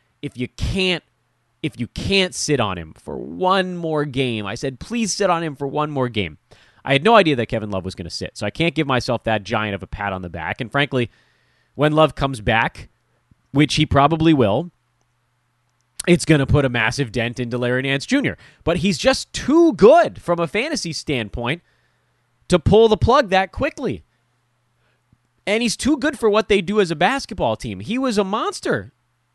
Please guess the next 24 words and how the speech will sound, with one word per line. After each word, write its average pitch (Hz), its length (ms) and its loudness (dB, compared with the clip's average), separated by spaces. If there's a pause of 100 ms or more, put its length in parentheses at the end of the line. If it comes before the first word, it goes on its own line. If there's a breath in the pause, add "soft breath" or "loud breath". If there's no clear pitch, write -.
So 214 160 -4
was 247 120 -2
Tristan 175 320 -8
Thompson, 160 400 -6
oddly 90 280 -10
enough. 87 260 -10
Andre 165 300 -2
Drummond 151 460 -2
was 117 440 -4 (840)
really 208 460 0
good 139 400 2
for 143 100 -2
the 135 100 -2
first 175 280 -4
five 147 320 0
minutes 135 240 -4
of 104 140 -10
this 101 160 -10
game, 92 220 -10
then 104 140 -10
picked 143 220 -6
up 117 140 -4
two 160 160 -6
fouls, 110 640 -2